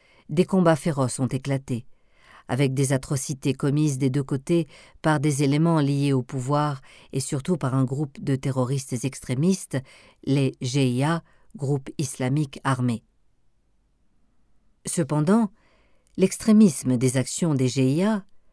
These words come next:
a entraîné une baisse du soutien de la classe moyenne,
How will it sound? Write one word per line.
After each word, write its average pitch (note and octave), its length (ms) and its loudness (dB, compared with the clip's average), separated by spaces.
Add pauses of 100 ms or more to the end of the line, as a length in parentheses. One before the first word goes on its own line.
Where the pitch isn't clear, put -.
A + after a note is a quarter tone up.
(720)
a F#3+ 100 6
entraîné G#3+ 420 6
une E3+ 160 4
baisse E3+ 560 0
du B2+ 160 -2
soutien C3+ 460 -2
de B2+ 80 2
la B2 140 0
classe C3+ 340 -4
moyenne, C3 540 0